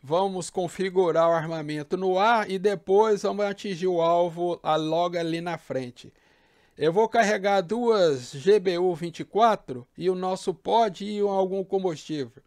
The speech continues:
Eu não vou voltar pra base. A ideia é ligar todos os sensores durante o voo. E não como eu fiz anteriormente, que é a missão já começar no ar,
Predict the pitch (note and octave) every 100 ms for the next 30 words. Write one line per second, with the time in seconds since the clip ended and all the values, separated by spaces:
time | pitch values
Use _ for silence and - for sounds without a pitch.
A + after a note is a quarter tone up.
0 | _ _ _ - - E3+ F#3+ A3 G3 G#3
1 | G#3 - F#3+ F#3 G3 D#3 C#3+ C3 C3 D#3
2 | E3+ D3+ F#3 G3+ G3 E3+ - _ D3+ G3
3 | G#3 F#3 F#3 E3+ G3 G#3+ G#3 F#3 F#3 E3
4 | - F#3+ D#3 - G#3 A#3+ G#3+ D#3 F#3+ F#3
5 | G3 G#3+ G#3 A#3+ G3 E3 E3 C#3 - -
6 | - _ A3 C#4+ C4+ B3+ C4 - B3+ B3
7 | A#3 - A#3 A3+ A3 A3 G#3+ A3+ G#3+ A3
8 | F#3+ F#3 E3+ F3 - F3+ F3 E3+ E3 E3
9 | F#3 F#3+ F#3+ - G3 F3+ G3 G3+ G3 F#3
10 | E3 - F#3 F#3 F#3 F3 E3 F3+ A3 G3